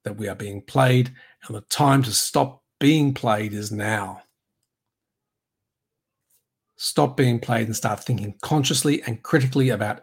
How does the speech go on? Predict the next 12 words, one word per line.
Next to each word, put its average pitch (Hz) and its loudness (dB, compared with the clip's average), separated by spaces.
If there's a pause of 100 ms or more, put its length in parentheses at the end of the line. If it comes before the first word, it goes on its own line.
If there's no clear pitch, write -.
everything 147 4
you're 123 2
seeing. 127 2 (320)
I 135 2
don't 139 6
care 123 0
whether 117 0
it's 101 -6
from 104 -6 (600)
so-called 110 -2
mainstream 151 6
media, 143 4